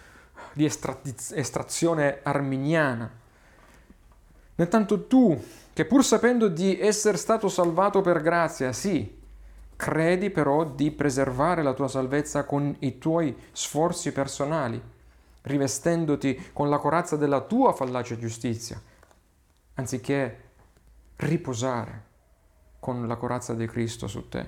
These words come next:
Per questo tanti veri e genuini credenti vivono la vita avendo una coscienza piena di rimorsi e costantemente sotto attacco,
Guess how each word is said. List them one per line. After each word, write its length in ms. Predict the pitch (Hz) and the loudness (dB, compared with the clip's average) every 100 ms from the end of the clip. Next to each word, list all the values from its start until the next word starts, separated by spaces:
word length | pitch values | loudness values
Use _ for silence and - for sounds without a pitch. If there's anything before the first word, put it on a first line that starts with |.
| - - _ - - - | -12 -20 _ -20 -20 -2
Per 140 | 160 | -2
questo 400 | - 202 175 151 | 2 0 2 -6
tanti 380 | - 202 196 160 | -2 -2 0 0
veri 240 | 156 175 | 2 2
e 60 | 151 | 0
genuini 360 | 135 143 160 147 | 0 0 0 0
credenti 520 | 135 139 139 131 127 | -2 -2 -2 -4 -6
vivono 580 | 127 175 214 165 127 127 | 0 2 2 2 0 0
la 140 | 127 | 0
vita 380 | 135 170 160 127 | 0 0 2 2
avendo 420 | 131 165 175 147 | 2 0 0 0
una 180 | 151 143 | 0 0
coscienza 600 | 143 135 - 180 180 147 | 0 -2 0 -2 0 -2
piena 260 | 180 180 | 0 0
di 100 | 175 | 2
rimorsi 680 | 170 175 175 156 - 135 120 - - | 2 2 2 0 -4 -8 -8 -10 -4
e 100 | 165 | -4
costantemente 720 | - 165 185 175 175 196 196 | 0 0 0 0 2 2 2
sotto 320 | 160 175 175 160 | 2 2 0 -4
attacco, 640 | - - 170 - - | -2 -4 -4 -6 -14